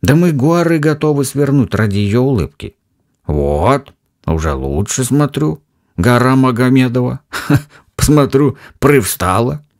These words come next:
Ну, полчаса нотации мы перетерпим.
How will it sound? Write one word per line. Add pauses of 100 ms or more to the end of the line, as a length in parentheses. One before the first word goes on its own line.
(800)
Ну,
полчаса
нотации
мы
перетерпим.